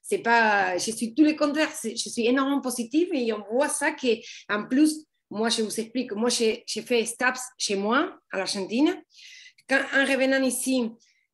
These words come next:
à niveau des pa-, des, des, des papiers, des légaux, tout ça, je viens de passer un B P cheps A P T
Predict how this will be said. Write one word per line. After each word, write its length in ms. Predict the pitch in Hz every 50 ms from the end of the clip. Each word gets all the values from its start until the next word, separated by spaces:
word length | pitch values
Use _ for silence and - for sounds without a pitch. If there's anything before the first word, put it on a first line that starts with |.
| - - -
à 80 | - 233
niveau 240 | 240 247 226 254 254
des 140 | 254 247
pa-, 260 | 247 247 233 220 226 - 208
des, 320 | 226 226 220 220 226 226 226
des, 680 | - 190 202 190 185 185 180 180 175 175 175 170 - -
des 120 | 190 185
papiers, 480 | 180 - 208 202 - - 240 269 262 240
des 140 | 208 220 196
légaux, 360 | 196 196 196 240 247 240 226
tout 60 | - 202
ça, 220 | - 294 320 320
je 160 | - - - 220
viens 160 | 208 247 262
de 80 | 254
passer 400 | 240 247 240 233 - - 302 320
un 140 | 302 262 240
B 180 | 226 226 240 247
P 100 | 254 240
cheps 400 | 240 - 285 285 285 - - _ -
A 80 | 226 226
P 220 | 226 233 233 233
T 280 | 240 269 285 285 277